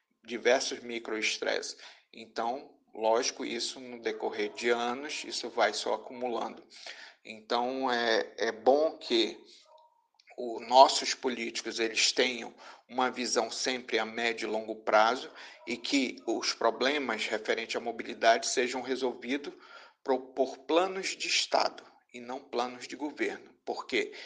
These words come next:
em apenas quatro anos nós podemos sim iniciar, né, é, essa questão dessa, é, dessa virada referente à mobilidade, mas só a continuidade realmente nós iremos ver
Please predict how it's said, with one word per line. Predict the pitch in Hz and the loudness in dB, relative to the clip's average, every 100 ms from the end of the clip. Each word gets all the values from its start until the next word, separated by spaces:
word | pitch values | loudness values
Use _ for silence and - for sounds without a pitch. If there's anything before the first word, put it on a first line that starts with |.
| - - | -18 -14
em | 117 | -6
apenas | 113 - 135 156 170 - | -4 -4 -4 -4 -4 -6
quatro | - 139 - 147 117 | 2 4 4 2 2
anos | 113 147 165 - | 2 -2 -8 -12
nós | 117 107 | -10 -10
podemos | - 104 110 143 170 - | -6 -6 -4 -8 -8 -8
sim | - 127 147 - - - _ | -8 -10 -12 -16 -20 -20 _
iniciar, | 120 123 160 - 202 175 135 123 - - - _ _ | -14 -8 -6 -4 8 12 12 8 -4 -18 -20 _ _
né, | - 110 113 120 120 | -10 -6 -2 -2 -2
é, | - 113 110 104 - | -4 -2 0 0 -2
essa | - 120 | -2 -4
questão | - 113 - - 123 143 | -2 -2 0 -2 -2 0
dessa, | 131 - 120 110 107 - - - _ | -2 0 0 0 -2 -12 -20 -20 _
é, | - | -8
dessa | 98 107 - | -2 -2 0
virada | 117 139 139 131 123 107 - - | 0 4 10 12 10 8 -2 -4
referente | 90 - 113 110 110 | -10 -2 0 0 -4
à | 120 | -4
mobilidade, | 117 120 139 139 107 107 - - - - _ | -6 -6 -4 2 4 4 -2 -12 -18 -20 _
mas | - 120 120 117 117 120 143 - - - _ _ | -10 -2 2 6 6 4 0 -4 -8 -14 _ _
só | - - 156 | -2 10 10
a | 160 | 10
continuidade | 156 143 - 131 120 110 113 113 131 - - | 4 -4 -4 -2 -6 4 6 6 2 -8 -14
realmente | - 120 110 110 123 127 | -4 -4 -4 -8 -8 -8
nós | 120 117 | -8 -6
iremos | 117 113 123 127 | -6 -8 -10 -12
ver | 117 110 113 | -8 -6 -6